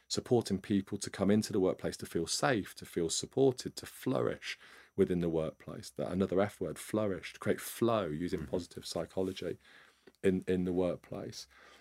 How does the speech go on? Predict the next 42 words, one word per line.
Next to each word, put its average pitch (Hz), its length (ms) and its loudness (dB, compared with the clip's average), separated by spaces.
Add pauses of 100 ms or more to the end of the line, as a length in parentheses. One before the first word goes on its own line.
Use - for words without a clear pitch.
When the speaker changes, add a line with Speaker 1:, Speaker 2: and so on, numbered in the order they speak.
Speaker 1:
So 117 160 8
I 127 60 12
would 135 120 12
describe 104 440 4
the 90 160 4
H 80 200 2
R, 101 180 10
the 98 100 2
modern 92 300 8
people 95 300 -2
and 87 80 -4
culture 113 320 0
function, 90 400 -2
using 87 400 0
what 87 140 2
I 78 40 4
would 80 100 -2
think - 240 -6
broadly 92 280 2
as 76 80 -6
four 82 300 0
pillars. 98 480 -6 (440)
People, 117 560 2
helping 95 300 4
people 95 300 -2
to - 100 -10
be 87 120 0
the 85 160 -4
best - 300 -6
version 85 340 -6
of 76 100 -12
Speaker 2:
Yeah. 82 240 -2
Speaker 1:
themselves. 90 320 -4 (480)
Culture, 120 580 6
and 104 80 2
we'll 92 80 4
talk - 300 6
obviously 76 260 -2
more 90 120 8
about 80 240 0
culture, - 420 0
but 92 180 6